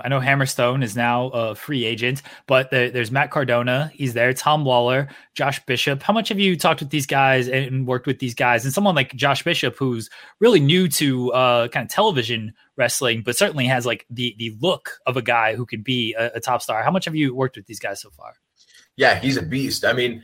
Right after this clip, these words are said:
Speaker 2: you know, obviously getting back at, at One Shot, that was my first time back with the company. So that was, that was my first time back with, um, W T F. But man, we're talking,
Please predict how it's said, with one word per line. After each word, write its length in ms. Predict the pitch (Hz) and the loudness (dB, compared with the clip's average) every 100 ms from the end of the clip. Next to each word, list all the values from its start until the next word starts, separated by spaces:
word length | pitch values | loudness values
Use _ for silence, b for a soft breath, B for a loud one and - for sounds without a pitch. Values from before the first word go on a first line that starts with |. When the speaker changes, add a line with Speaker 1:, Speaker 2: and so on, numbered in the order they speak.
| _ | _
Speaker 2:
you 60 | 143 | 4
know, 80 | 135 | 6
obviously 500 | 123 143 156 151 147 | 8 6 4 0 2
getting 300 | 139 120 117 | 2 2 4
back 340 | 113 127 - - | 4 2 0 2
at, 260 | 110 107 | 2 2
at 240 | 110 101 98 | 0 0 -2
One 160 | 113 | -4
Shot, 260 | 110 113 123 | 0 2 4
that 100 | 104 | 4
was 120 | 104 | 2
my 120 | 98 95 | 0 -2
first 260 | 110 107 | -2 -2
time 200 | 101 98 | -4 2
back 220 | 98 98 | 2 2
with 120 | 95 - | -2 -10
the 40 | |
company. 380 | 110 107 113 120 | -6 -4 -2 -2
So 140 | 107 | -2
that 200 | 98 95 | 0 0
was, 220 | 95 - - | -2 -6 -2
that 180 | 160 101 | 2 2
was 120 | 101 | 2
my 120 | 98 | -4
first 300 | 95 107 - | -2 -4 -2
time 200 | 98 92 | -4 0
back 320 | 98 104 - | 2 2 0
with, 260 | 95 90 - _ _ _ _ - | -2 -2 -6 _ _ _ _ -6
um, 340 | 87 87 90 87 | -2 -2 -2 0
W 300 | 107 101 92 | 0 0 -10
T 280 | 107 104 | -8 0
F. 240 | 110 117 - | 2 2 0
But 120 | 101 | -2
man, 180 | 113 104 | 0 0
we're 160 | 117 | 0
talking, 420 | - 101 117 - | 2 2 2 -2